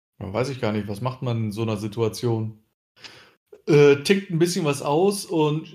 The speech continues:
äh, springt einfach hoch und lässt sich dann so, so mit dem Typen auf dem Rücken halt eben einfach so rückwärts auf den Rücken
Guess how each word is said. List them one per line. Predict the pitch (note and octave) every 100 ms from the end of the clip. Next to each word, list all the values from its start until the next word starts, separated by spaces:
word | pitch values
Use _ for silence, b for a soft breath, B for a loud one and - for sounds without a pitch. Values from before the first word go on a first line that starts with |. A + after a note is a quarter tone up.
| F3+
äh, | D3
springt | C3 - D3+ F#3
einfach | D#3+ D3 C3+
hoch | D3 F3 F3
und | C#3+
lässt | D3 D3+ -
sich | D3 B2+
dann | D3 C#3+
so, | C3 C#3 C3+
so | B2 C3 B2+
mit | B2+ C#3+
dem | D3+ C#3 B2+
Typen | B2 D#3 D3+
auf | D3 B2+
dem | B2
Rücken | C#3+ D3 C#3
halt | C3 B2+
eben | C3 B2
einfach | - A#2+ B2+
so | A#2+ A2
rückwärts | A2+ C#3 C#3 B2 A#2 - - - _ _ _ _
auf | C3+ A#2+
den | B2+
Rücken | C#3+ D3 G2+ G2